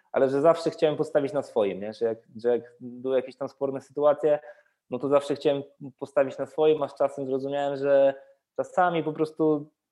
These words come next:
dzięki temu teraz mam też dobry kontakt z, tak naprawdę z większością trenerów z S M S-ów i z kadr, bo, y,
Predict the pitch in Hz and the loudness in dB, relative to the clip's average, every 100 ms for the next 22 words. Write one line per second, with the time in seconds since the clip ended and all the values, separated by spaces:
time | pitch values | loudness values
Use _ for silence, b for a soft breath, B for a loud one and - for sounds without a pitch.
0 | _ 143 135 165 170 - 165 156 156 151 | _ -12 -4 -2 -2 2 2 2 0 0
1 | 143 127 127 - 131 127 127 123 117 113 | -2 -6 -8 -4 -2 -2 -4 -4 -4 -6
2 | - _ 135 127 131 135 123 127 123 131 | -16 _ -6 -4 -2 -2 -2 -4 -6 -6
3 | - 131 127 120 123 123 120 120 - 127 | -6 -8 -8 -6 -4 -4 -6 -8 -8 -6
4 | 123 - - 120 127 135 139 139 143 147 | -6 -8 -16 -8 -4 -4 -4 0 0 0
5 | B B B _ _ | B B B _ _